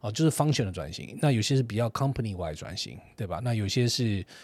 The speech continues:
呃，甚至公司就是比较危机的时候要 turn around，这也是转型。就是公司里面一定要有一个转型的，不管是机制或组织啊，常设，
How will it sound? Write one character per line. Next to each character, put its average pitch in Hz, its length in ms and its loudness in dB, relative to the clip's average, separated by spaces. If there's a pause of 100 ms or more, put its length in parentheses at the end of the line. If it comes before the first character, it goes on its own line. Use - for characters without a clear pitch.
(340)
呃， 95 240 -8
甚 135 160 -2
至 131 60 0
公 127 180 0
司 123 160 0
就 113 140 4
是 107 60 2
比 98 100 -4
较 113 100 2
危 101 200 2
机 113 180 0
的 98 80 -2
时 - 100 -2
候 92 160 -2
要 101 120 0
turn 117 200 0
around， 107 360 -2
这 143 100 0
也 104 80 4
是 - 140 -4
转 71 180 -6
型。 - 180 -12 (380)
就 - 100 -4
是 170 220 0 (320)
公 196 180 -4
司 202 220 0
里 139 100 2
面 120 160 0
一 131 80 -4
定 180 200 0
要 120 160 0
有 95 40 -2
一 104 120 -2
个 92 320 -4 (260)
转 110 260 -8
型 104 240 -4
的， 107 320 -2 (140)
不 160 80 -8
管 123 140 -2
是 120 80 -2
机 131 240 -4
制 139 120 0
或 123 160 2
组 87 280 -8
织 101 280 -4
啊， - 260 -2 (440)
常 110 320 -4
设， - 320 6